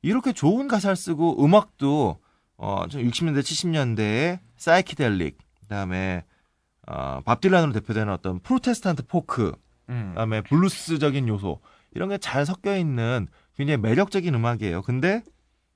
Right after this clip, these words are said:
Speaker 1: 왜 실패했을까? 제가 볼 땐 이 사람이 라틴 계열, 그러니까 멕시코 계열 사람이기 때문이라고 저는 생각합니다. 이거 때문이라고만 주장할 수는 없지만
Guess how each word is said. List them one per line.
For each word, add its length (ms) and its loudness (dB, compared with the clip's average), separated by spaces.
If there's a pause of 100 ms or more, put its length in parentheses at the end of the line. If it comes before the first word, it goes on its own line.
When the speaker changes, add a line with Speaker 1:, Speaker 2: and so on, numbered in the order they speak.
(120)
Speaker 1:
왜 200 4
실패했을까? 760 -2 (480)
제가 240 0
볼 100 -2
땐 180 0
이 60 -2
사람이 420 0 (560)
라틴 420 2
계열, 200 2
그러니까 460 -2 (100)
멕시코 800 0
계열 340 0
사람이기 460 -4
때문이라고 520 -2
저는 140 -6
생각합니다. 420 -10 (240)
이거 480 8 (140)
때문이라고만 800 6
주장할 280 -2
수는 180 -6
없지만 500 -2